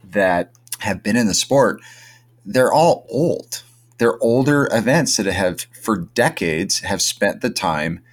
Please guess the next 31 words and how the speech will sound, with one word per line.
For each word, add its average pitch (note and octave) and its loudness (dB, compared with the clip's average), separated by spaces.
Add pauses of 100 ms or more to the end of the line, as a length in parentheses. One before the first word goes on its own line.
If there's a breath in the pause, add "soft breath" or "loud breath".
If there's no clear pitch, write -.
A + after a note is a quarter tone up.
(640 soft breath)
building A2+ 2
something D#2+ -4
very F2 -2
unique F2+ -2
and D#2 -10
very D#2 -4
special E2 -2
and, D#2 -8
and E2 -6
fine-tuning G2 0 (580 loud breath)
all A#2 4
of A2 0
the F#2 -2
little, F#2 2 (600 soft breath)
you F#2 -6
know, D#2 -2 (160)
dots F#2 2
and E2+ -6
the D#2 -8
crossing F#2 -2
of E2 -4
the E2 -8
T's G2+ -2
to - -8
make E2+ -4
sure E2+ -4
that D2+ -6
that D#2+ 0
event E2 -2 (120)
can D#2+ -6
last F2+ -2